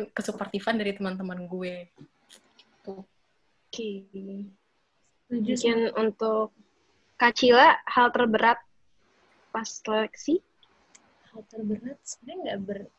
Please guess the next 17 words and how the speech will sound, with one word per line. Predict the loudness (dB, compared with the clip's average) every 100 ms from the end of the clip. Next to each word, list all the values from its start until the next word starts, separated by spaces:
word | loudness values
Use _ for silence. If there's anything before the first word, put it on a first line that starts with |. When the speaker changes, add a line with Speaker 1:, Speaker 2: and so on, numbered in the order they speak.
| _
Speaker 3:
sama | -16 -10 -6 -4
sih, | -4 -4
karena | -2 0 0 -2 -6 _
sebenarnya | 0 4 6
awalnya | 6 6 6 4 2 _ -16 -16 -16 _
takut | -10 -8 -6 -8 -8 _ _ _
kayak, | -8 -4 -2 -2 -6 _ _ -4
eh, | -4
Q | 0 0
and | 0
A | 2 2
deg-degan, | 2 -2 -4 2 4 4 2 0
terus | -4 -6
kayak | -4 -6
takutnya | -8 -8 -2 -2 -4 _
yang | 0
dipelajarin | 2 6 4 6 4 6 4